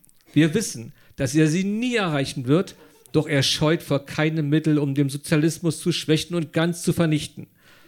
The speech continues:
Doch durch die Stärke des Sozialismus lässt sich dem Imperialismus entgegentreten.“ Die vierte Strophe schließt das Gedicht ab. Es ist der Rahmen. In ihr hat Werner Bräuning sein ganzes Gefühl hineingelegt.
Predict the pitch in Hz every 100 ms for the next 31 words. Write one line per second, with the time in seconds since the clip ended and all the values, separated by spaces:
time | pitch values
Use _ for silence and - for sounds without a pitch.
0 | - - - 160 156 - 156 - 151 170
1 | 175 160 147 147 143 - 139 170 170 170
2 | 156 - - - - - - 143 - 151
3 | 151 - 120 127 123 147 180 170 165 131
4 | 127 123 - 113 120 120 - _ - _
5 | - - _ _ _ - - - - 165
6 | - 262 262 196 - 202 202 - 196 185
7 | 196 - 180 175 - 131 117 - - -
8 | - - _ _ _ _ _ _ _ _
9 | - _ _ 151 - 165 180 143 131 139
10 | 139 113 101 110 - - _ 165 165 180
11 | 185 175 143 160 170 139 135 165 170 175
12 | 160 156 185 190 202 - 175 - 175 160
13 | 135 131 127 107 107 -